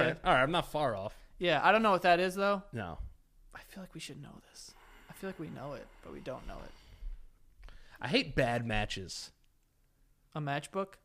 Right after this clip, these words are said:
Speaker 1: Like, yeah, like, bad matches that, like, they br-, they either break or they don't stay lit for too long.
Speaker 2: <sighs> I don't know. You like col-,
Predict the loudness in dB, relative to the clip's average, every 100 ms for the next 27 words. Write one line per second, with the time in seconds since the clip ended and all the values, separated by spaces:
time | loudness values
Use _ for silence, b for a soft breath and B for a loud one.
0 | 2 4 4 2 4 8 8 6 4 2
1 | 2 2 0 0 -2 -4 -2 0 -2 -4
2 | -16 _ -10 -4 -4 -6 -8 0 2 4
3 | 2 2 2 6 6 2 -4 -14 -6 -2
4 | -2 -2 -4 -2 -2 -4 -12 -20 -20 _
5 | -6 0 0 -2 -10 -4 -2 0 -2 -4
6 | -10 -16 -14 -12 -12 -16 -18 -18 0 2
7 | 2 0 -8 -10 B -4 B B B B
8 | B -4 -2 -2 0 2 2 0 -2 -2